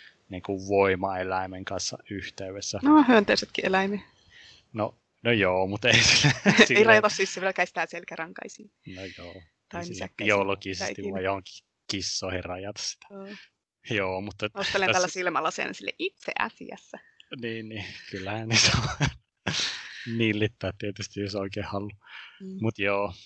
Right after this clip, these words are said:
Speaker 1: hyönteiset tietysti näissä kirjoissa e-, jostain syystä edustaa sitä semmoista pahaa pahuutta, ja kirjan pääpahis on oikein seittimies, jonka semmoisen vaisto-olennun voikin kaikki varmaan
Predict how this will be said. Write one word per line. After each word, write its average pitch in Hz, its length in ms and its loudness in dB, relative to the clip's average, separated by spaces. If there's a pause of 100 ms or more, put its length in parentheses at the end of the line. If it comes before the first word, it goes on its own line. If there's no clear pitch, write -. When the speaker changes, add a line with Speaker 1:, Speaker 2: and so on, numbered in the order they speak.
Speaker 1:
hyönteiset 104 460 -2
tietysti - 360 -8
näissä 104 300 -6
kirjoissa 98 500 -6 (100)
e-, 98 180 -6 (320)
jostain 98 400 2
syystä 95 340 -6 (120)
edustaa 87 440 -8
sitä 95 280 -8
semmoista 90 440 -10
pahaa 87 440 0
pahuutta, 92 520 -4
ja 98 120 -8 (300)
kirjan 104 420 4
pääpahis 87 680 0
on 98 80 -8
oikein 90 240 -6
seittimies, 90 840 -4
jonka 98 320 -10 (480)
semmoisen 98 480 -4
vaisto-olennun 95 840 0
voikin 95 340 -4
kaikki 95 360 -2
varmaan 101 420 -8